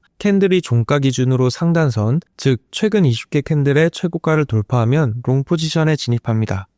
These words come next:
반대로 청산은 최근 열 개 캔들의 최저가를 하향 돌파했을 때로 잡습니다. 이렇게 하면 추세가 살아있는 동안에는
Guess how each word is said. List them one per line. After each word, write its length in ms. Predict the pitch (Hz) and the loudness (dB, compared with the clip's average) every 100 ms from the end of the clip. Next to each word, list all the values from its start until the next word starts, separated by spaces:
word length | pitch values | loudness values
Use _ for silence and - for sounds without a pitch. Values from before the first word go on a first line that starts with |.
| - | -16
반대로 420 | - 127 139 156 | -2 2 2 2
청산은 580 | 139 175 160 120 156 113 - - | 0 -4 -2 0 0 -2 -6 -6
최근 360 | - 196 196 | -2 2 2
열 160 | 123 110 | 2 0
개 200 | 147 143 | 0 -2
캔들의 480 | - 156 147 143 143 | 0 0 2 2 2
최저가를 680 | - 175 160 110 123 180 220 _ | 0 -2 -2 -2 0 0 -2 _
하향 340 | - 185 190 | -2 2 2
돌파했을 540 | 180 165 160 143 - 123 | 2 0 0 -2 -2 -4
때로 240 | 123 131 | -2 -2
잡습니다. 640 | 104 - 135 123 98 95 _ - | -4 -4 0 0 -2 -8 _ -4
이렇게 340 | 135 151 - 147 | 0 0 0 0
하면 400 | 120 117 127 110 | 2 2 2 0
추세가 460 | - - 190 180 | -4 -2 0 0
살아있는 480 | - 180 180 170 156 | 0 0 2 2 2
동안에는 540 | 120 110 104 127 147 | 0 0 2 2 0